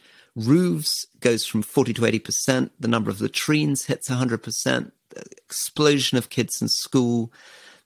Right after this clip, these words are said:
fantastic improvements in nutritional indicators, bone density, stunting, new businesses being created,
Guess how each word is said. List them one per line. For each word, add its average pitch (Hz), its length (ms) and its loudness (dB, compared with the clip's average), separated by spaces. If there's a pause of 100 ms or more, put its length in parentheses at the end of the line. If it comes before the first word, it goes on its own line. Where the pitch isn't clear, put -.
(120)
fantastic - 800 -2
improvements 120 800 0
in 107 220 0
nutritional 135 720 2
indicators, 117 840 0 (160)
bone 120 260 4
density, 120 560 0
stunting, 113 840 0 (1000)
new 131 280 4
businesses 139 640 2
being 123 220 2
created, 117 520 0